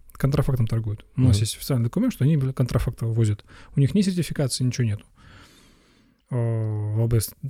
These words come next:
Speaker 1: два месяца в носу поковырял, ответил: «М, они не продают». Я захожу, они продают. Думаю, «Вы, блядь, издеваетесь?» <laughs> Как бы, ну, че это за ответ такой?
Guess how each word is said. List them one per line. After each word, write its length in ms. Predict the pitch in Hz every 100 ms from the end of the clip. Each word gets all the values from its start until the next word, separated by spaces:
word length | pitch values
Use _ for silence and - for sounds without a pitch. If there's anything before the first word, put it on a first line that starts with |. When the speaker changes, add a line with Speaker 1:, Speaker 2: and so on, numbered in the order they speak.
| -
Speaker 1:
два 140 | 147
месяца 340 | 131 113 - 120
в 300 | 113 113 117
носу 200 | 123 135
поковырял, 480 | 123 127 127 202 214
ответил: 400 | 147 165 165 160 -
«М, 200 | 180 180 185
они 160 | 202
не 100 | 196
продают». 460 | 165 139 135 127 - _ _ _ - - - -
Я 80 | 139
захожу, 420 | 127 120 156 226 -
они 160 | 135
продают. 380 | 156 135 127 120
Думаю, 280 | 127 131 147
«Вы, 40 | 143
блядь, 260 | 143 -
издеваетесь?» 640 | 156 139 135 170 180 - 113
<laughs> 140 | 135 139
Как 100 | 131
бы, 80 | - - - - -
ну, 100 | 160
че 80 | 208
это 80 | 151
за 80 | 147
ответ 220 | 151 139
такой? 260 | 123 117